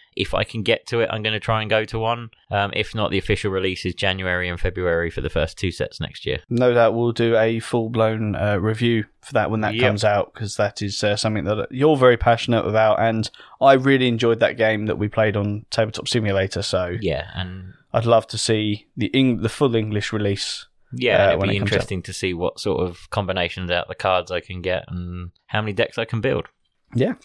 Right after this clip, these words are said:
Speaker 2: definitely. Uh, a couple of other games that we have both played. These were played at the Comic Book Shop event last week. We both played Cahoots.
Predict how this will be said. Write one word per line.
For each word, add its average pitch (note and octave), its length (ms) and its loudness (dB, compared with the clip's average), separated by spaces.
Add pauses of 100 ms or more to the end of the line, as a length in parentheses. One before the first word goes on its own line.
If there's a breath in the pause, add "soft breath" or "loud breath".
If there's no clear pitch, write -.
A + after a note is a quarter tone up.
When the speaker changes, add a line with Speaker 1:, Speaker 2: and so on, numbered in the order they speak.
(120)
Speaker 2:
definitely. - 380 -6 (520)
Uh, F3+ 200 6
a E3+ 40 6
couple E3+ 240 2
of E3+ 60 2
other F3 160 6
games F#3 360 4
that D#3 100 4
we D3 160 4
have B2 240 0
both C3 280 4
played. E3+ 360 4
These C#3 280 4
were B2+ 80 0
played B2+ 380 6
at B2 220 4
the A#2+ 180 2
Comic C3 380 -2
Book C3 180 -2
Shop - 220 2
event A2+ 340 2
last A#2+ 580 4
week. C3 480 0
We C#3+ 220 0
both D#3 340 2
played E3+ 300 2
Cahoots. - 720 0